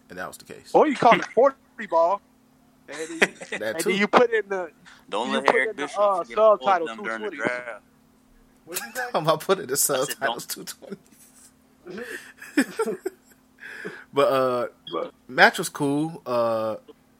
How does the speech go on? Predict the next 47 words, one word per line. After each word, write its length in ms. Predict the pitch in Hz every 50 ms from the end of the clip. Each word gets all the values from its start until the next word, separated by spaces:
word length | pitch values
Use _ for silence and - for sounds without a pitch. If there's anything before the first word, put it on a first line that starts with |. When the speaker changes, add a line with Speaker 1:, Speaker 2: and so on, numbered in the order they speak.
| _ _
Speaker 2:
Yeah, 240 | - 247 240 220 185 - - -
okay. 140 | - - 135 131
Speaker 1:
the 60 | 131
R-Truth 480 | 139 151 160 151 - - 185 190 160
moment, 400 | 160 143 139 139 135 135 131 - - -
uh, 460 | - 120 117 113 110 107 104 104 98 85 - _ _ _ -
was 200 | 127 123 117 104
very 280 | 107 127 127 123 120
unexpected. 760 | 113 113 117 120 110 - - - 120 113 117 - - 214 - - _ _ - - - -
<laughs> 320 | - - - - - -
That's, 480 | - 185 180 175 - 160 147 - - -
that 200 | 117 131 139 139
was 200 | 147 147 143 131
Speaker 2:
Mm-hmm. 60 | 135 127
Speaker 1:
the 120 | 127 123 117 - 107 123
one 180 | 127 139 135
thing 160 | - 131 123
I 40 | 120
remember 400 | 120 117 117 123 123 110 107 110
top 260 | - - - 127 120
of 40 | 110
my 140 | 104 110 120
head 80 | 117 110
with 160 | 107 104 -
the 60 | 104
match 300 | 104 110 110 107 - -
was 320 | - 82 107 110 107 -
R-Truth 540 | - 92 104 104 - - 120 113 110 101 - _ _ - - - - - -
running 320 | 110 113 110 110 107 107
in 180 | 110 110 110 107
and 120 | 104 101
Alexa 320 | 101 95 110 113 - - 98
Bliss 220 | 98 110 107 -
trying 200 | - - 104 98
to 60 | 98 90
get 140 | 98 - -
that 160 | 98 85 -
pin. 240 | - 127 104 80 64 - _ _ _ _ _ _ _ _ _ _
Like, 240 | - 85 87 90 - - _
can't 220 | - - 117 104 98
knock 280 | 92 92 92 90 -
her. 120 | 85 87 - _ - _ _ _ _ _ - - - _
Can't 180 | - - - -
knock 180 | 55 52 - -
her 160 | - - 151
at 80 | - 104
all. 360 | 110 110 110 110 107 107